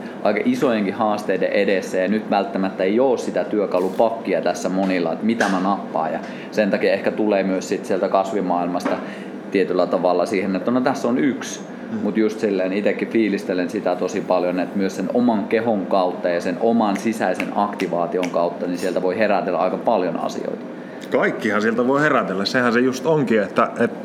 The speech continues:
Speaker 2: jokainen ymmärtää, että jos sä oikeesti alat tarkkailla, meet syvälle hengitykseen, niin kaikki löytyy kaivosta.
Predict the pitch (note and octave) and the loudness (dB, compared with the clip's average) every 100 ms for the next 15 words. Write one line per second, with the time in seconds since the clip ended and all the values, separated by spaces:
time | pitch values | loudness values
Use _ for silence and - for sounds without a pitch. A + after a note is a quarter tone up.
0 | - C3 C#3 D3+ D3+ C3 A#2 A#2+ A#2 C#3+ | -8 2 4 6 4 4 2 2 2 2
1 | C3 G#2 F2+ G2 F#2+ F#2+ A#2+ A#2+ - A2+ | 4 2 0 -2 -2 0 0 0 0 0
2 | B2+ D#3+ D3+ B2 - A2+ A2+ A#2 - - | 2 2 2 0 0 -2 0 0 -2 -8
3 | - - - - - - D3+ C3 - - | -10 -12 -12 -12 -8 0 2 0 -2 0
4 | G#2 G#2 G#2+ G#2 - - - - B2+ C3+ | 0 2 0 -2 -6 -10 -12 -4 2 2
5 | C3+ - B2+ B2 A2+ A#2+ A#2 A2 G2 C3+ | 2 0 2 2 2 2 2 2 0 -2
6 | - G#2 G2+ G2 A2+ A2+ A2+ G#2+ - G#2 | -2 -2 -2 -2 0 0 -2 -6 -2 0
7 | G2 D3 D#3+ D#3 C#3 C3+ A2+ G2 - | 2 2 2 2 2 2 2 0 -4